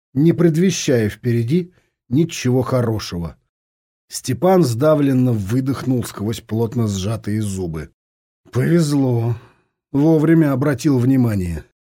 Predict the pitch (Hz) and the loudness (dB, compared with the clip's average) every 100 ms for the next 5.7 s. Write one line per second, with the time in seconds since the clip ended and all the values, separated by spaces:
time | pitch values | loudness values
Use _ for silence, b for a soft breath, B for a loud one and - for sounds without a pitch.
0 | _ 90 85 175 190 170 165 165 180 160 | _ -14 -2 2 4 4 2 2 0 2
1 | 151 127 131 180 175 135 131 165 - 165 | 2 2 2 0 0 2 2 0 -2 -2
2 | 170 151 139 143 139 135 143 - _ - | 0 0 0 0 0 0 -2 -4 _ -4
3 | 156 151 135 120 123 143 180 - 165 117 | 0 4 4 2 2 0 -2 -4 0 0
4 | 127 - _ _ _ _ _ _ 131 120 | 0 -4 _ _ _ _ _ _ -6 0
5 | 151 139 185 208 220 185 | -2 4 4 4 0 -4